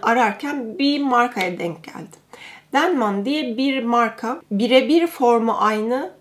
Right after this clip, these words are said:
kıl kalitesi aynı, kılları aynı, aynı materyalden. Plastiği bile aynı.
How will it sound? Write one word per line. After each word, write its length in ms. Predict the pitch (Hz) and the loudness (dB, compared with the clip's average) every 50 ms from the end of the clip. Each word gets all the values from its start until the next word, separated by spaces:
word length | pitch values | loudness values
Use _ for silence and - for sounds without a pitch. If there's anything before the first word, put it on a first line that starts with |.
| _ _ - | _ _ -20
kıl 260 | - - 285 269 262 | -6 -2 -2 -2 -2
kalitesi 640 | 262 - 269 220 214 202 202 - 196 196 196 - - - | -2 -2 -2 -2 -2 -2 -4 -6 -6 -6 -6 -10 -8 -4
aynı, 400 | - 196 208 214 226 247 262 277 277 - | 0 0 0 0 0 -2 -4 -6 -8 -10
kılları 560 | - - 226 214 208 202 196 185 185 - - | -6 -4 -2 0 0 0 0 -2 -4 -6 -4
aynı, 500 | - 208 208 220 240 254 277 294 - - | -2 -2 0 0 0 0 -2 -2 -2 0
aynı 300 | 220 220 226 220 220 214 | 0 2 2 2 0 0
materyalden. 920 | 208 196 190 196 - 202 185 180 180 190 185 180 170 180 180 226 233 277 - - - - - - _ _ _ - - | -2 -2 -4 -4 -4 -6 -6 -4 -4 -6 -6 -6 -6 -6 -6 -6 -8 -8 -8 -12 -18 -20 -20 -20 _ _ _ -10 -2
Plastiği 720 | 233 240 233 254 247 - - - - 285 311 330 294 254 | 2 4 4 4 2 0 -6 -8 -4 -2 -2 0 0 0
bile 280 | 285 254 254 294 285 - | 0 0 2 0 0 2
aynı. 480 | - 233 226 208 185 170 170 170 170 | 2 2 2 2 0 -4 -6 -10 -12